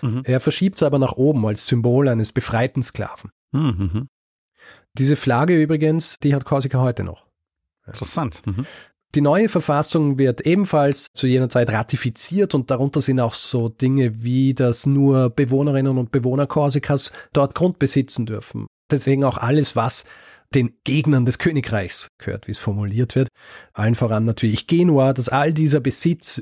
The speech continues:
Speaker 2: übergeht in den Besitz Korsikas beziehungsweise der Korsen. Und auch die Herdsteuer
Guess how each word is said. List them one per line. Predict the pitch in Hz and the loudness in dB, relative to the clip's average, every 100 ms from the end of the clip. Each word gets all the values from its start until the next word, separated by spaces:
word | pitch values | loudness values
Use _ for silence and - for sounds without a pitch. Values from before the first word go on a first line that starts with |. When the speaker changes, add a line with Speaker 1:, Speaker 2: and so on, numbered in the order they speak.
| - | -2
Speaker 2:
übergeht | 160 147 127 123 117 | 2 2 4 2 2
in | 113 | -2
den | 104 104 101 - | -2 -6 -8 -10
Besitz | - - 107 - - | -8 -4 -6 -6 -8
Korsikas | - 95 - - - - | -6 -6 -8 -8 -10 -10
beziehungsweise | - - 101 101 95 92 95 | -12 -10 -8 -6 -6 -6 -6
der | 85 87 _ _ | -8 -12 _ _
Korsen. | - 113 120 120 110 - - - | -2 2 2 2 -2 -6 -20 -2
Und | 139 139 | 0 2
auch | 131 131 135 - - - - _ _ | 2 2 2 -4 -10 -14 -20 _ _
die | 123 123 123 127 127 - | 0 2 4 4 2 -2
Herdsteuer | - 147 156 - 117 107 113 | 0 0 0 0 0 2 0